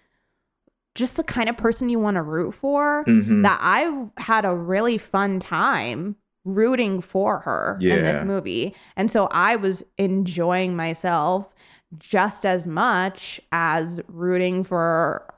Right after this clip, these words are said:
Speaker 1: Arnold <laughs> in the first one. <laughs> And I haven't rooted for someone like that in a Predator movie in a really long time.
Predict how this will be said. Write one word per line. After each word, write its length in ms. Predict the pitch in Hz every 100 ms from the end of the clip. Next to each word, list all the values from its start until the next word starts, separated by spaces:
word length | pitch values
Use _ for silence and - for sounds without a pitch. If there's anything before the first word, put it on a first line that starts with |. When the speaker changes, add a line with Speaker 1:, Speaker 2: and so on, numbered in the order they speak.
| _ _ -
Speaker 1:
Arnold 560 | 196 226 190 175 214
<laughs> 120 | 226 240
in 600 | 220 269 294 - 339 277
the 200 | 285 180
first 280 | 311 403 254
one. 800 | 233 202 196 - - - - -
<laughs> 40 | - - - - 554 -
And 100 | 269
I 80 | 294
haven't 360 | 320 311 233
rooted 400 | 214 262 285 277
for 160 | 247 240
someone 320 | 247 240 233
like 220 | 233 208
that 180 | 226 220
in 80 | 190
a 60 | 196
Predator 400 | 233 226 214 196
movie 420 | 185 175 190 180
in 140 | 180
a 160 | 190 190
really 300 | 185 190 196
long 260 | 185 226 254
time. 720 | 277 - 277 254 - -